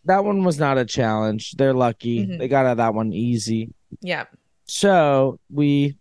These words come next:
Speaker 1: suddenly go to Luke's, which is, you know, where we all wanna be right now. Um, the duo makes their way and, uh, to get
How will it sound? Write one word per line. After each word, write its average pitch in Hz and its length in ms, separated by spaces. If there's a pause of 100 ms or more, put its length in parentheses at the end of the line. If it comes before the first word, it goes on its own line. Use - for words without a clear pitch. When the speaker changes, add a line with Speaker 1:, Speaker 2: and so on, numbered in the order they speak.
Speaker 1:
suddenly 143 400
go 127 140
to 120 140
Luke's, 107 500
which 110 200
is, 104 220
you 110 160
know, 95 260
where 113 260
we 107 140
all 101 240
wanna 98 180
be 95 200
right 90 200
now. 92 400 (460)
Um, 120 520
the - 80
duo 120 360
makes 104 320
their 101 180
way 95 560
and, 101 260
uh, 98 200 (120)
to 110 120
get 104 340